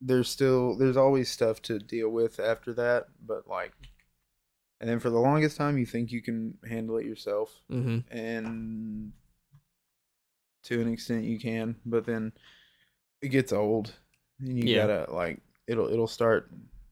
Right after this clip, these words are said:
Speaker 1: for people who aren't aware, for people who aren't, haven't lived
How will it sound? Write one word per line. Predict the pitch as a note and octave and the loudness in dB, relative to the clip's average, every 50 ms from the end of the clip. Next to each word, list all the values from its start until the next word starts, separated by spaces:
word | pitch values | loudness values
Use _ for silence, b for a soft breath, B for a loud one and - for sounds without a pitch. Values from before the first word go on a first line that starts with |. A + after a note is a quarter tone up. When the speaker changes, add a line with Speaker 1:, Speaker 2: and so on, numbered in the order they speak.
| _ _ _ | _ _ _
Speaker 1:
for | - B2+ | -8 -8
people | A#2 - C3 C3 - B2 B2 | -2 0 0 0 2 2 2
who | B2+ A#2+ | 4 4
aren't | A#2+ A#2 A#2 A2+ | 4 4 4 4
aware, | A2+ A2+ A2 A2+ A2 A2 | 4 4 4 6 4 4
for | A2 G#2+ | 2 0
people | - A#2 A2+ G#2+ A2+ A2+ A#2 | -4 -6 -4 -4 -4 -4 -2
who | B2+ A2+ A2+ | -2 -2 -2
aren't, | A2+ A2+ A2 - _ _ _ _ | -2 -2 -4 -10 _ _ _ _
haven't | A#2+ A#2+ A#2 A2+ A2 - - G#2+ | -2 0 0 0 0 -2 -2 0
lived | A2 A2 A2 G#2+ G#2+ - | 2 2 2 2 0 -8